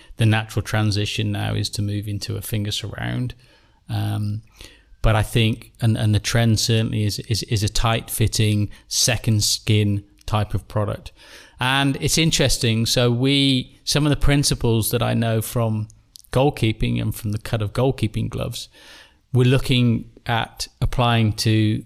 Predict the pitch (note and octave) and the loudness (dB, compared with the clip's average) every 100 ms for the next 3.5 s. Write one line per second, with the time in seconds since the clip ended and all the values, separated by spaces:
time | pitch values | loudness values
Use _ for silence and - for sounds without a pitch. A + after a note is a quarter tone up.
0 | - B2+ A#2 G#2+ - D#3 E3 - A2+ A2 | -10 0 2 2 -2 -2 -4 -4 -4 -4
1 | G#2+ A#2 - G#2 - A2+ A#2+ - C#3 D3 | -4 -6 -6 -6 -2 -4 -4 -4 -4 -4
2 | - - - - A2+ - A#2+ C#3 - G2+ | -10 -20 -6 -2 0 0 0 0 -2 -4
3 | G#2+ G#2 G#2 G2+ | -4 -4 -4 -6